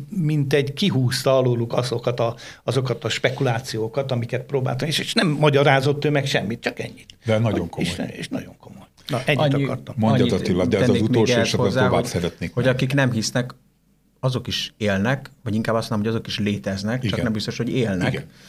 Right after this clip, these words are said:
Speaker 3: Tehát, hogy a
Speaker 2: Ez
Speaker 3: halál
Speaker 2: fontos.
Speaker 3: állapotában vannak, ami, ami nem a elmúlást jelenti, vagy a pusztulást, hanem az Isten jelenléte nélküli, vagy az Isten dicsősége nélküli,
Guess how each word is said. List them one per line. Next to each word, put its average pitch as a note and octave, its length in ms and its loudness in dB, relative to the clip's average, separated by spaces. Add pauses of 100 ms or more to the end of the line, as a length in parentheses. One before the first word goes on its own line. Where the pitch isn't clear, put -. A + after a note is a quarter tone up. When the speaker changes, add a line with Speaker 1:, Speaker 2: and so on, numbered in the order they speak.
(240)
Speaker 3:
Tehát, G2+ 240 -4
hogy G#2+ 220 -6 (360)
a A2+ 80 -10
Speaker 2:
Ez G2+ 60 -2
Speaker 3:
halál G#2 120 -2
Speaker 2:
fontos. G#2+ 260 4
Speaker 3:
állapotában A2 760 4
vannak, A2+ 420 0
ami, G#2+ 500 0
ami G2+ 220 0
nem G2 220 2
a F#2 280 -2 (640)
elmúlást A#2+ 680 2
jelenti, C3 380 0
vagy A2+ 140 -2
a G2 60 -2
pusztulást, C3 680 -2
hanem A2+ 380 -4
az A2 160 -6
Isten G#2+ 420 -4
jelenléte G#2 560 -4
nélküli, G2+ 440 -4
vagy G2 120 -2
az G2+ 60 -2
Isten G2+ 240 -4
dicsősége F#2+ 640 -6
nélküli, F#2+ 520 -8